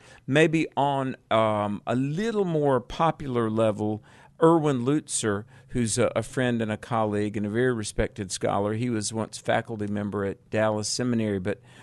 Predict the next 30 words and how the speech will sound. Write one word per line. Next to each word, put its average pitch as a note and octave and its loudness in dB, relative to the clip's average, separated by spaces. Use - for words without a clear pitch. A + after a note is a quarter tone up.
Erwin D3+ 6
Lutzer C3 0
wrote A2 4
a G#2 -2
book G#2+ -2
called G#2+ 0
Seven C#3 2
Reasons A#2 -2
That G2 -2
You A#2 -2
Can A#2+ -2
Trust - 0
the A2+ -4
Bible. A2 0
Um, C#3 4
it, D3 2
it's D3 0
interesting, D#3+ 0
about C#3 2
two - -2
hundred F#3 -2
and C3+ -2
fifty C3+ -6
verses A2+ -2
of G#2+ -6
the G#2+ -4
New G#2 -4
Testament A2+ -6
were A#2 2
in A2+ -2